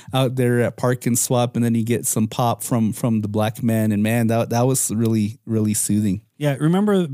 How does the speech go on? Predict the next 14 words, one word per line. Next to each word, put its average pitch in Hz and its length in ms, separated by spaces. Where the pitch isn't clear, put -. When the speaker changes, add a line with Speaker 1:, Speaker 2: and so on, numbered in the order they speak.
Speaker 2:
Park 139 220
and 143 100
Swap 131 240
never 127 220
used 123 260
to 131 60
have 117 280
those 110 280
overhead 117 580
things 123 400
Speaker 1:
Oh, 131 160
Speaker 2:
before? 127 160
Speaker 1:
that's 127 160
right. 117 260